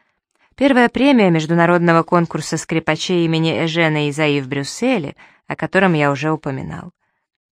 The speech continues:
Идея международного музыкального конкурса принадлежала знаменитому бельгийскому скрипачу и композитору Эжену Изаи. Он мечтал организовать конкурс с разнообразной программой —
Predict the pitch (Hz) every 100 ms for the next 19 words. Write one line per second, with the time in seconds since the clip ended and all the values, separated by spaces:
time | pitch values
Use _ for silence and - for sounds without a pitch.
0 | _ - 156 165 151 151 151 160 160 156
1 | 147 147 147 147 156 - 139 135 131 -
2 | 190 220 190 - 190 - - _ - 247
3 | 196 190 196 180 175 180 185 208 - 175
4 | 165 170 156 170 185 - 160 151 - 151
5 | 147 151 - 156 143 143 135 135 160 226
6 | 208 196 - - _ - 190 226 247 226
7 | 196 147 135 143 - _ _ _ _ _
8 | 311 254 196 - - 226 233 151 147 143
9 | 151 147 - - 185 202 185 - - -
10 | - - 220 196 175 170 165 175 175 196
11 | 180 127 110 151